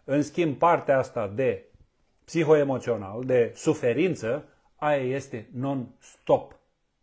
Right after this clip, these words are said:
Da? Și bineînțeles că asta, partea asta de suferință, este asociată cu ignoranța, cu absolut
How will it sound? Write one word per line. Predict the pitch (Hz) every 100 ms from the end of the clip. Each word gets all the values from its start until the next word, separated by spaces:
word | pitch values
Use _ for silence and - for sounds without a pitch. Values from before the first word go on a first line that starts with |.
| _
Da? | 123 165 156 _ _
Și | _ -
bineînțeles | 208 262 226 190 196 -
că | - 170 -
asta, | 151 170 190 - 123 120 147 226 - _ _ _ _ _ _
partea | - 135 143 139
asta | 139 139
de | 127
suferință, | 120 - 131 107 98 160 185 - _ _
este | - 156 185 180
asociată | 160 160 143 - 147 165 202
cu | -
ignoranța, | 196 185 196 196 196 147 - 90 _ _ _ _
cu | - 147
absolut | - 160 170 190 180 156 156